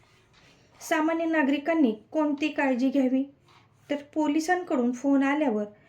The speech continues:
लगेच घाबरून जाऊ नये, ताबडतोब वकिलांचा सल्ला घ्यावा. अशा वेळेला स्वतःहून कबुली देऊ नका, खोट्या कागदपत्रांवर सही करू नका,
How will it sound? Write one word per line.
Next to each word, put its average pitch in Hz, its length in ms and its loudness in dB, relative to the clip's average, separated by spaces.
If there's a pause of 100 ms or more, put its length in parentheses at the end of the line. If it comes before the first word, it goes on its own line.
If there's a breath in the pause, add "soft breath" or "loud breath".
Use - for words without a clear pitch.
(200 soft breath)
लगेच 277 460 0 (140)
घाबरून 254 520 2
जाऊ 233 280 0 (260)
नये, 226 280 0 (1400 loud breath)
ताबडतोब 320 540 2
वकिलांचा 262 500 2 (180)
सल्ला 247 360 2
घ्यावा. 208 320 0
अशा 202 220 -4
वेळेला 208 360 -2 (640 soft breath)
स्वतःहून 330 580 2 (140)
कबुली 247 420 2 (160)
देऊ 262 300 2
नका, 196 320 -4 (760 soft breath)
खोट्या 320 280 0
कागदपत्रांवर 311 840 0
सही 302 380 -2
करू 247 400 0
नका, 202 280 -8